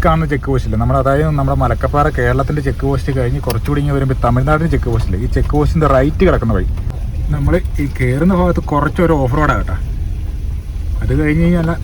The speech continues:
കിടിലൻ വഴിയാണ്. ആ ചെക്ക് പോസ്റ്റ് കഴിഞ്ഞിട്ട് കുറച്ച് ഇങ്ങോട്ട് മാറുമ്പോൾ തന്നെ പിന്നെ തേയിലത്തോട്ടം കേട്ടോ. പിന്നെ അങ്ങോട്ട് കംപ്ലീറ്റ്, പിന്നെ വാൾപ്പാറയുടെ കാര്യം അറിയാമല്ലോ, ഫുള്ളും തേയിലത്തോട്ടങ്ങളായിരിക്കും. നല്ല രസമുണ്ട്. അതിൻ്റെ ഇടയ്ക്ക് കണ്ടോ ഈ കോട കണ്ടോ?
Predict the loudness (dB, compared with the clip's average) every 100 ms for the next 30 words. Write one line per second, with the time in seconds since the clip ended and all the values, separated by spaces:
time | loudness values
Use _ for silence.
0 | -2 0 0 0 0 0 0 0 -2 -2
1 | -4 -2 -2 -2 -4 -4 -4 -4 -2 -2
2 | -2 0 0 0 0 2 2 4 4 2
3 | 0 -2 -2 0 0 0 2 2 4 2
4 | 2 -2 -2 0 0 0 0 2 2 0
5 | -2 -4 -4 -2 0 0 -2 -2 -2 0
6 | 0 -2 -4 -4 -2 -2 0 0 2 2
7 | 2 2 2 0 -2 -2 -2 0 -2 -2
8 | -2 -2 -2 -2 -2 -2 -4 -4 -6 -4
9 | -4 -4 -4 -4 -4 -4 -4 -4 -2 0
10 | 2 0 0 -2 -4 -4 -2 -2 0 0
11 | 0 0 -2 -2 0 0 0